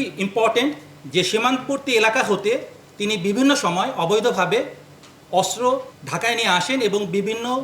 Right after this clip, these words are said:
মানুষকে তা সরবরাহ করে থাকেন। আমরা যেটা আপনাদেরকে বলতে চাই যে তার দেওয়া তথ্য অনুযায়ী আমাদের এই কার্যক্রম চলমান থাকবে এবং আমরা অস্ত্র উদ্ধারে ব্যাপ-, যে কাজগুলো আমরা পূর্বেও করেছিলাম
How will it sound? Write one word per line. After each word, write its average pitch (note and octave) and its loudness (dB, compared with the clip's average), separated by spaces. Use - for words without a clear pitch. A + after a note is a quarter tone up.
মানুষকে G3 -2
তা G#3+ -2
সরবরাহ G3+ 0
করে G3 0
থাকেন। D#3+ -6
আমরা F#3 0
যেটা G3+ 2
আপনাদেরকে G3+ -2
বলতে F#3 0
চাই G#3+ 2
যে F3+ 2
তার F#3+ 0
দেওয়া A3 2
তথ্য G#3 0
অনুযায়ী G#3+ 0
আমাদের F#3+ 2
এই E3 -2
কার্যক্রম F#3+ 0
চলমান F#3+ 0
থাকবে F#3+ 0
এবং F3 -4
আমরা F#3+ 0
অস্ত্র G3+ 0
উদ্ধারে G3+ 0
ব্যাপ-, F3 -2
যে F3 -2
কাজগুলো F3+ 0
আমরা G3 0
পূর্বেও F#3+ 4
করেছিলাম A3+ 4